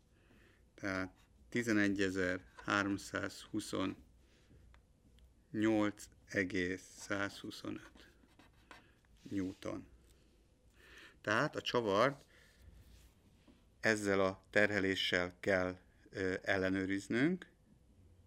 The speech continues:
Az adatokban, az előzőekben, ö, láttuk, hogy a csavar anyagminősége öt pont hat,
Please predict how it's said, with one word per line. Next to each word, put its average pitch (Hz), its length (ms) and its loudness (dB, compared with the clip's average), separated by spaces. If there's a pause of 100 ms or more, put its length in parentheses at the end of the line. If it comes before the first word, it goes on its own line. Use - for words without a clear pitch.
(720)
Az 113 160 2
adatokban, 120 640 4
az 110 120 -2
előzőekben, 107 880 2 (360)
ö, 104 380 2 (120)
láttuk, 117 840 4 (840)
hogy 110 140 2
a 101 60 2
csavar 113 360 6
anyagminősége 104 1300 6 (220)
öt 110 240 0
pont 92 320 0
hat, 110 460 6